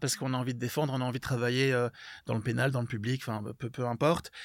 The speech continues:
Là, ça, il y a plutôt des voies assez, assez, assez tracées. Et même là, je crois qu'il y a une réflexion aussi à conduire parce que,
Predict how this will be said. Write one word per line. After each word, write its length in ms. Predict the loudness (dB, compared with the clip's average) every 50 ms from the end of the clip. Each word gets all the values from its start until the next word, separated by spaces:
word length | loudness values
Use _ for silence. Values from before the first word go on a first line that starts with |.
| -12 -12 -4 2
Là, 140 | 4 4 6
ça, 140 | 6 4 4 2
il 80 | 0 -2
y 20 |
a 40 | 0
plutôt 160 | 2 2 4
des 140 | 4 4 4
voies 180 | 4 4 4
assez, 200 | 4 4 2 2 0
assez, 160 | 0 0 0
assez 180 | 0 0 0 0
tracées. 520 | 0 2 2 4 4 4 4 4 2 0 -2 _ _ _ _ _ 6
Et 80 | 8
même 260 | 10 10 10 10 10 10
là, 140 | 8 8
je 100 | 8 6
crois 180 | 4 4 2 4
qu'il 120 | 6 6 4
y 20 |
a 40 | 4
une 40 | 4
réflexion 400 | 2 2 0 2 2 2 2 2
aussi 200 | 2 2 2 2
à 80 | 0
conduire 360 | 0 0 0 2 2 2 2 2
parce 160 | 0 0 0
que, 100 | 0